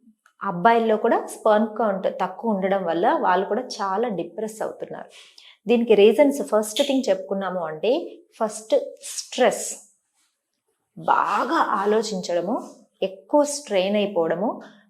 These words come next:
నిద్రలేమి సమస్య. వీటికి అంటే లేడీస్లో అయితే పీసీఓడి, పీసీఓఎస్ ప్రాబ్లం ఉన్న వాళ్ళకి ఎగ్ కౌంట్ తక్కువ ఉండడము, ఎగ్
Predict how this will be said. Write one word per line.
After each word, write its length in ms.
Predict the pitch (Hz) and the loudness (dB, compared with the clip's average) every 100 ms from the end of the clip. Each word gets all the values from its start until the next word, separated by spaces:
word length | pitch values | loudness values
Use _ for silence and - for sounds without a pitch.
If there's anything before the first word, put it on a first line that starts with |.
| - | -12
నిద్రలేమి 800 | 190 190 170 - 269 247 196 180 | -4 -4 -2 2 4 4 2 0
సమస్య. 720 | 170 156 156 156 - 208 330 - - _ _ | -4 -6 -6 -8 -4 -2 -2 -6 -16 _ _
వీటికి 840 | 196 196 196 175 - 180 160 - 185 | 0 2 0 -4 -2 -2 -2 -6 -10
అంటే 460 | 180 180 359 - - | -8 -2 -2 -2 -6
లేడీస్లో 500 | 175 175 196 - 214 | -4 0 -2 -2 -2
అయితే 200 | 202 208 | 0 -2
పీసీఓడి, 460 | 277 392 - 226 214 | -2 -4 0 0 0
పీసీఓఎస్ 600 | 220 214 220 214 208 214 | -2 -2 0 -2 -4 -2
ప్రాబ్లం 340 | 202 196 202 | -2 0 -2
ఉన్న 160 | 196 202 | -2 -4
వాళ్ళకి 580 | 202 202 202 349 - - | -2 -2 -2 -4 -4 -2
ఎగ్ 220 | 202 214 | -2 -2
కౌంట్ 380 | - 220 202 196 - | 2 2 2 -2 -6
తక్కువ 400 | 170 - 214 180 | -6 0 0 0
ఉండడము, 380 | 170 175 247 508 - - - _ _ _ _ _ _ - | -4 -2 -2 -2 -6 -18 -20 _ _ _ _ _ _ 4
ఎగ్ 220 | 208 | 6